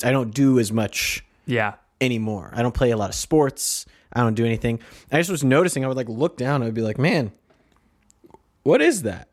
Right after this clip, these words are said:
Speaker 1: Like, I never had
Speaker 2: <laughs>
Speaker 1: a belly before, you
Speaker 2: Yeah.
Speaker 1: know? And I noticed it, and I was like,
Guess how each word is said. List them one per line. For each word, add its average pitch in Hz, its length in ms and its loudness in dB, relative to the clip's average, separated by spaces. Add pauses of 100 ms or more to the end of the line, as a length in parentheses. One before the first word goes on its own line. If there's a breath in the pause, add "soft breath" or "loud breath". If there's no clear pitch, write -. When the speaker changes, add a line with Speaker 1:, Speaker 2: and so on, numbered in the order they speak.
(160)
Speaker 1:
Like, 139 140 2
I 151 80 2
never 180 240 2
had 202 340 -4
Speaker 2:
<laughs> - 100 0
Speaker 1:
a 165 60 4
belly 160 300 -2
before, 107 520 -12 (120)
you 123 100 2
Speaker 2:
Yeah. 131 60 4
Speaker 1:
know? 165 220 0 (560 loud breath)
And 135 140 2
I 139 40 4
noticed 151 320 4
it, 135 60 0
and 123 100 -4
I 120 60 0
was 110 120 -2
like, 107 260 -6